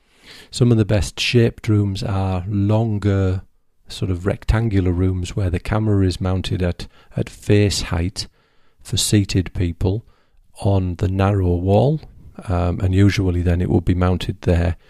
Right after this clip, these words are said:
with either one monitor above it or a monitor either side of it.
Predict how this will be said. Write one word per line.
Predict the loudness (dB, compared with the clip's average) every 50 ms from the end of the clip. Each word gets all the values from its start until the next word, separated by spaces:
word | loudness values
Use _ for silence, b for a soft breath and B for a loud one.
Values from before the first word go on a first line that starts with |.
| b b b
with | 0 2 4 4 4 2 0 -2 -10 -6 -2
either | 0 2 2 2 2 2 0
one | 0 0 0 2 2 2 2 0 -2 -6 -8 -10 -6
monitor | -2 0 0 0 0 0 -2 0 0 0 0
above | 0 2 0 2 2
it | 0 -2 -2 -8 b b b b b b b b b -8
or | 0 2 4 4 4 4 2
a | 2
monitor | 2 2 0 0 0 0 -2 -2 -4 -2
either | -2 -2 -4 -4 -4 -4
side | -6 -4 -4 -4 -2 -2 -2 -4
of | -6 -8
it. | -8 -10 -12